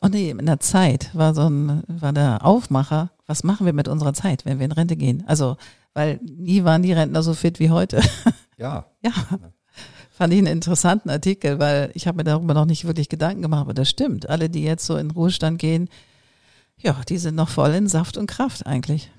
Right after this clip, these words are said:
Speaker 2: Ja, und der Mensch braucht Sinn.
Speaker 1: Mhm.
Speaker 2: Also das ist eine der wichtigeren Erkenntnisse aus den fünfziger, sechziger Jahren
Speaker 1: Mhm.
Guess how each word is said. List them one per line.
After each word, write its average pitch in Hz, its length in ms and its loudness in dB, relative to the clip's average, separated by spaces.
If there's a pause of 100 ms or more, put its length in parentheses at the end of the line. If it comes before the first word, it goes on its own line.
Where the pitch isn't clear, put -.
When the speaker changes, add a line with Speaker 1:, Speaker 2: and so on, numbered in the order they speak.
Speaker 2:
Ja, 113 160 -2
und 92 220 -4
der 98 80 -4
Mensch 101 400 -4
braucht 101 380 -10
Sinn. 98 400 -2 (220)
Speaker 1:
Mhm. 170 260 4
Speaker 2:
Also 180 140 0
das 92 180 -8
ist - 240 -6
eine 107 160 -4
der 95 160 -4
wichtigeren 101 640 -6
Erkenntnisse 104 920 -6
aus 87 160 -10
den 90 260 -4
fünfziger, 95 560 -6
sechziger 90 420 -8
Jahren 95 480 -6 (100)
Speaker 1:
Mhm. 151 340 2